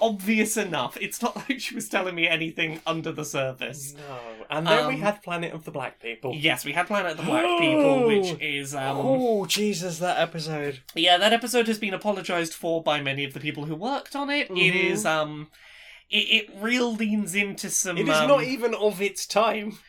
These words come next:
Speaker 1: Yeah.
Speaker 2: Because the original Star Trek was more progressive than that.
Speaker 1: Yeah, like, that episode real leans into some tropes of, like, ah, the less technologically advanced, uh, black people
Speaker 2: See, they're way more
Speaker 1: nation.
Speaker 2: savage 'cause they fight to the death.
Speaker 1: Yeah,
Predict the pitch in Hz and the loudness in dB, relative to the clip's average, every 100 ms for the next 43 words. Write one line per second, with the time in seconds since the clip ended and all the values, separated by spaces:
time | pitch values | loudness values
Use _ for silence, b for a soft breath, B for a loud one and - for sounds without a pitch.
0 | - 160 160 156 143 135 135 160 208 254 | -16 2 6 8 8 6 4 2 2 4
1 | 370 277 208 254 240 - 220 190 202 214 | 4 2 2 4 4 4 2 0 2 2
2 | 214 208 208 214 190 175 185 202 185 165 | 2 2 4 4 0 -8 -2 0 0 -4
3 | - 180 185 170 156 190 202 247 240 233 | 0 6 8 8 6 2 4 6 8 6
4 | 233 240 214 190 226 220 208 190 190 165 | 2 0 -2 -2 0 0 0 -2 -6 -4
5 | 190 180 185 180 165 - 170 160 170 160 | -6 -4 -6 -6 -6 0 0 0 -4 0
6 | 160 147 - B B - 190 196 156 170 | 2 2 0 B B 4 8 8 6 2
7 | 160 185 180 - 208 175 180 185 160 185 | 2 2 2 -4 -6 -4 -4 -4 -4 -8
8 | - 175 170 160 160 156 160 156 - - | -2 0 2 0 0 0 0 0 -4 -2
9 | 170 151 143 139 220 - - 226 208 226 | 4 6 4 4 2 0 -4 -4 -2 0
10 | 214 214 208 214 214 214 214 214 233 214 | 2 2 2 2 4 4 4 4 2 2
11 | 214 202 180 165 196 185 - 160 156 180 | 0 -2 -4 -2 0 0 -4 -10 2 4
12 | 160 226 - - 180 185 185 185 | 4 0 -14 0 6 8 8 8